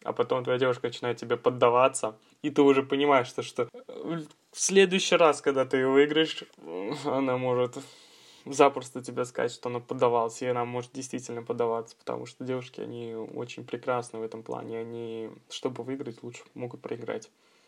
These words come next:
Это как, э, в фильме "О чём говорят мужчины" говорили. Новая рубрика, очередная. Рассказ о работе в такси.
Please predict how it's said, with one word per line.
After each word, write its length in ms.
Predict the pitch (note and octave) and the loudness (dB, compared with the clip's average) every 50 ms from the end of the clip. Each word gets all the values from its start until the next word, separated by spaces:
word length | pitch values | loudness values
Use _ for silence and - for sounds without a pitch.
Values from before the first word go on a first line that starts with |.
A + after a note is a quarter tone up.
| _ _ _ | _ _ _
Это 200 | - - - - | -14 -14 -14 -12
как, 240 | - A#2+ A#2+ - - | -10 -10 -12 -10 -10
э, 280 | - A#2 - - - B2 | -10 -10 -8 -8 -10 -10
в 100 | B2 - | -10 -8
фильме 240 | - B2+ A#2+ A#2 A#2 | -8 -6 -6 -6 -8
"О 40 | |
чём 220 | A2+ - - A#2+ A#2 | -8 -8 -10 -8 -4
говорят 300 | A2+ A#2+ A#2 A2+ A2+ - | -2 -2 -2 -2 -4 -6
мужчины" 340 | C3+ B2+ - - - A#2+ A#2+ | -8 -6 -6 -6 -6 -8 -8
говорили. 420 | A#2+ A#2+ A#2 A#2 A2+ - - - _ - - _ _ _ _ - | -6 -6 -6 -6 -6 -8 -10 -12 _ -20 -20 _ _ _ _ 6
Новая 380 | E3+ E3+ D#3+ C#3 C#3 C3 B2+ | 8 8 8 8 8 4 2
рубрика, 360 | B2 B2+ B2+ C3 B2+ - D3+ - - _ _ _ _ _ _ _ _ - - | 2 2 0 0 -2 -4 -6 -8 -10 _ _ _ _ _ _ _ _ -8 -6
очередная. 560 | D3+ C#3+ - D3 C3 B2+ - C3 C3 C3 C#3+ D3 _ _ _ _ _ _ _ _ _ _ | -4 2 4 4 4 4 2 -6 -10 -10 -12 -14 _ _ _ _ _ _ _ _ _ _
Рассказ 400 | - D#3+ D3+ - - E3 D3+ - | 6 6 6 8 8 6 6 6
о 60 | D3 C#3 | 4 2
работе 300 | C#3 C3+ C#3+ C#3 C3+ - | 4 4 2 2 2 0
в 40 | |
такси. 420 | - C#3 C3 C3 - C3+ C#3+ E3+ | 0 0 0 0 0 -2 -2 -2